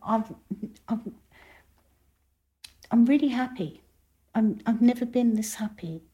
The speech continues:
with, with, there's things I'm sad about, but I said to someone the other day, even if I'm sad about them, I'm not as sad about them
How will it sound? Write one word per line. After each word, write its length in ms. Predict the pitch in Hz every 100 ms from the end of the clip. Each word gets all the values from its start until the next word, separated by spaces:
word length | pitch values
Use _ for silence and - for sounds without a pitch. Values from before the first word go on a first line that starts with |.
| _ - _
with, 260 | 202 196 - -
with, 240 | 214 208 - -
there's 220 | 269 269
things 320 | 381 370 330
I'm 140 | 226 214
sad 360 | - 170 160 -
about, 320 | 160 190 220 _ _ _ _ - _ _
but 320 | - 202 - _ _ _ _ _ - - -
I 120 | -
said 260 | 240 - 269
to 60 | -
someone 360 | - 240 226
the 100 | 220
other 180 | 220 214
day, 380 | 247 262 190 175
even 260 | 247 254 254
if 140 | 254
I'm 120 | 233
sad 320 | 233 233 240
about 300 | 226 185 165
them, 220 | 185 165 - - _
I'm 100 | 214
not 180 | 226 226
as 120 | -
sad 300 | - 226 214
about 300 | 214 - 170 -
them 240 | 196 160